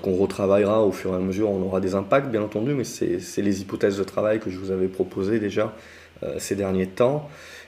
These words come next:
Et là, on, on, cette zone des trente-trois dollars qui peut être, euh, éventuellement, si on y revient, intéressante. Le Stellar, même idée, hein. Euh, on voit là cette oblique que j'avais proposée, elle est pas, elle est pas tip top, mais elle vous sert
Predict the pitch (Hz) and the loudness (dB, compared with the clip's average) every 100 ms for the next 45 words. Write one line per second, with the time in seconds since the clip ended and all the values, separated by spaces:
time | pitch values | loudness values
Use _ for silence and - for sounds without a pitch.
0 | - 113 135 151 135 - 113 110 107 101 | 2 6 8 8 8 6 6 6 4 2
1 | 101 98 101 101 - 110 127 123 - 107 | 0 -2 -2 -2 0 2 4 4 2 0
2 | - 104 104 101 107 - - 101 104 - | 4 4 6 4 2 -10 -4 0 0 -2
3 | 87 95 90 98 95 98 104 117 - 95 | -2 0 0 -2 -2 -2 -2 -4 -4 -2
4 | 95 92 90 107 113 98 92 92 90 - | 0 0 0 2 0 -2 -2 -2 -2 0
5 | 110 113 110 - 101 101 101 98 - - | 0 0 -4 -2 2 4 4 2 -6 -20
6 | - - - _ _ _ - - 107 104 | -20 -20 -20 _ _ _ -16 -6 -2 0
7 | 95 98 104 104 120 - - - - - | 4 4 4 2 -2 -8 -20 -20 -20 -10
8 | - 92 92 92 90 - - - - - | -2 0 0 -2 -4 -4 -6 -6 -6 -2
9 | 98 101 104 107 98 95 95 - 98 107 | 2 6 8 8 6 2 -2 0 -2 -2
10 | 113 - 95 92 95 95 95 - - 95 | -4 -6 -6 0 2 2 0 -10 -6 -2
11 | 98 101 98 - 95 95 - 95 95 - | 2 4 2 0 0 0 -2 -2 -2 -8
12 | - - - 82 101 - - 127 165 156 | -12 -14 -2 0 2 2 0 4 8 8
13 | 117 107 101 110 113 127 117 117 | 6 4 4 0 0 4 4 2